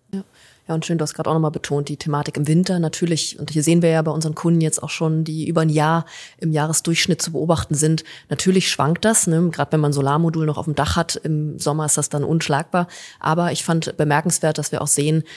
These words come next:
dass trotz Winter und angeblichen Dunkelflauten die meisten Kunden irgendwo achtzehn Cent oder so im, im Monatsdurchschnitt maximal hatten. Und das ist ja weit weg von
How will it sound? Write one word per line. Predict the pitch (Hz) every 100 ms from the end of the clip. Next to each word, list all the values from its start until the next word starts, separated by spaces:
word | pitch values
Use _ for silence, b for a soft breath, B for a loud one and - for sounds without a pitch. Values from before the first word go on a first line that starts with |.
| B
dass | 139 -
trotz | - 185 - 165
Winter | 190 196 196 165
und | 139
angeblichen | 151 143 175 180 - 156
Dunkelflauten | 151 175 185 - 151 156 156 151 B B B - _
die | 170
meisten | 147 165 - 180
Kunden | - 165 160
irgendwo | - 160 156 156 151 147
achtzehn | 135 - - 156
Cent | 160 175
oder | - 151
so | 151 127
im, | 143
im | 139 147
Monatsdurchschnitt | 156 139 - 147 - 147
maximal | 143 139 - 127 123
hatten. | 156 - 101
Und | 90
das | -
ist | -
ja | 123
weit | 123 131 131
weg | -
von | - 113